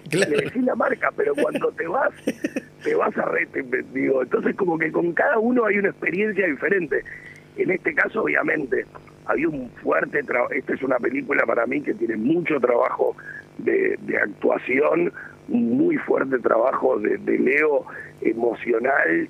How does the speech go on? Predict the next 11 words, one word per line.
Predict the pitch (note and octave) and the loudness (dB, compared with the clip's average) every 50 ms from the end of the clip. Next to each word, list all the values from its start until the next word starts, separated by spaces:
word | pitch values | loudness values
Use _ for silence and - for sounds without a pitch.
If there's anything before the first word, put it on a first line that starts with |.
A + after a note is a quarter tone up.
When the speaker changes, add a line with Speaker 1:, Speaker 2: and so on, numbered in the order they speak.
| - - | -6 -10
Speaker 2:
y | A#2+ G#2+ - | -12 -6 -2
corporal, | - B2 A#2 - - - A#2 A#2 A2+ C3+ D3 D#3 E3 E3+ F#3 G3+ G3+ - - - - - - - - | 0 0 0 0 0 0 0 2 2 2 2 2 2 2 0 0 -2 -4 -10 -16 -20 -20 -16 -12 -12
y | B2+ | -6
también | B2 - A#2 A#2 C3+ D3+ D#3 E3+ | -2 -2 -2 0 0 -2 0 0
hubo | D#3 D#3 D3+ | 0 0 0
como | A#2+ A#2 - - | -2 -4 -4 -4
un | C#3 C#3+ - | -6 -6 -8
fuerte | - - D3 D#3 E3 D#3+ C#3+ D3 C#3 | -6 -2 0 0 2 2 0 0 0
trabajo | B2 A#2+ A#2 A#2+ C3 C3+ C3+ C#3+ C3 A#2 | 0 0 2 2 2 0 0 -2 -2 0
con | A#2+ A#2+ - - | 0 -2 0 0
Benja, | - C#3 D3 D3 C#3+ - - D3 E3 E3+ | 0 0 0 0 -2 -2 0 0 0 0